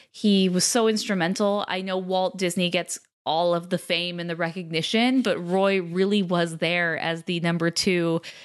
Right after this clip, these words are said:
and a very, very, very important player. Um, it's just because he wasn't, he wasn't the creative guy. He didn't come up with all the fun movies and, and whatnot, but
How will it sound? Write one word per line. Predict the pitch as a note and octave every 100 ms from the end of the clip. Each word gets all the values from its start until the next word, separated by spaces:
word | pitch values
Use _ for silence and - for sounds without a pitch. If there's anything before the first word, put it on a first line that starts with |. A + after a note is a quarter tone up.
| -
and | F3+
a | F3+
very, | F3 A3 A3
very, | F#3 F3+
very | E3+ E3+ E3
important | D#3+ F3 C3+ D3+
player. | - D#3 D#3+ D#3 D#3+ - - - -
Um, | E3+ D#3+ D#3+ -
it's | - -
just | A3 G3+ -
because | G3 F#3+ F3+
he | - G3+ G3+
wasn't, | F#3 F#3 G3+ - _
he | F#3 G#3
wasn't | G#3+ A#3
the | A3+
creative | A3 - A3 C#4 G#3 C#3+
guy. | C3+ -
He | D3+
didn't | F3+ G#3+ -
come | G#3+ A3+
up | B3 A3
with | E3+ D3+ - _ - - _
all | - E3+
the | E3
fun | - E3 D#3+ E3 -
movies | F3 G3+ F#3+ F3 E3+ E3+
and, | D#3 D#3 -
and | E3
whatnot, | E3+ D3+ D3+ C#3+ -
but | E3+ D#3+